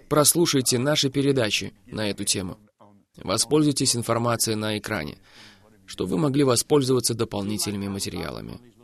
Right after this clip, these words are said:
И послушайте, пришло время выйти на высший уровень с Богом.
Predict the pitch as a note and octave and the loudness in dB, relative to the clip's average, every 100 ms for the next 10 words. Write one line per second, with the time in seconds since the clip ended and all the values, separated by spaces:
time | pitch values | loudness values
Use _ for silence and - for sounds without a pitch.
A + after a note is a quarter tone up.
0 | _ D3+ D#3 _ _ _ _ G#2+ C#3 D#3+ | _ -20 -20 _ _ _ _ -20 -20 -20
1 | F3 _ C#3 E3 _ - C3+ C3 E3+ C#3 | -20 _ -20 -20 _ -4 0 2 2 2
2 | A2 - G#2 - C#3 _ _ A2 G#2+ G2 | -2 -4 -8 -16 -20 _ _ _ -20 _
3 | - _ _ - - - C#3+ C#3 F3+ F#3+ | -20 _ _ -20 -10 2 4 6 4 4
4 | E3 G3+ G#3 A2+ A2 B2 F2+ _ A2+ C3 | 4 4 2 -2 -6 -16 -20 _ -20 -18
5 | C#3+ D3 C#3+ _ A#2 A2 _ - F#2+ _ | -18 -18 -20 _ -20 -20 _ -20 -20 _
6 | _ A2 A#2 F#3 F3+ F#3 E3+ D#3 D3 F3+ | _ -4 4 6 6 4 4 2 2 2
7 | A3 - F#3 - - D3+ D3+ D3 D3 C#3+ | 2 2 0 0 4 6 6 6 4 4
8 | B2+ A2 D3+ F#3+ A#2 G2+ E2 | 2 6 8 8 6 0 -4